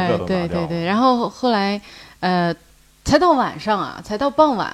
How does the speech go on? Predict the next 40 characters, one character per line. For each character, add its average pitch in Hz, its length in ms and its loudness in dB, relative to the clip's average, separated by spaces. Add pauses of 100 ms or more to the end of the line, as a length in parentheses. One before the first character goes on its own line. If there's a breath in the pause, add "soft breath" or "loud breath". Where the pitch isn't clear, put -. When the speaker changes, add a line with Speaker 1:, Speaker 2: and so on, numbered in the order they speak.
(120)
Speaker 2:
我 208 80 -6
是 233 40 -4
下 277 220 2
午， 160 340 -8
下 247 200 -4
午 202 80 -4
三 247 140 -6
四 254 120 -12
点 190 260 -10
知 170 140 -14
道 165 140 -8
的 151 80 -12
吧？ 147 180 -14 (420)
才 - 120 -6
到 254 120 0
傍 240 220 2
晚， 160 180 -4
然 175 120 -8
后 180 240 -6 (100)
就 165 240 -6 (260)
奇 - 160 -10
葩 190 160 -6
大 185 120 -4
会 170 280 -10
全 - 200 -14
网 151 160 -8
下 151 140 -16
架 147 120 -16
了。 - 160 -18 (400 loud breath)
Speaker 1:
嗯。 92 320 -10
Speaker 2:
哎 170 100 -8
呀， 170 100 -4
我 160 60 -8
害 196 180 -8
了 175 100 -4
这 160 80 -8
个 160 60 -6
节 156 200 -12
目 160 140 -10
呀。 151 100 -12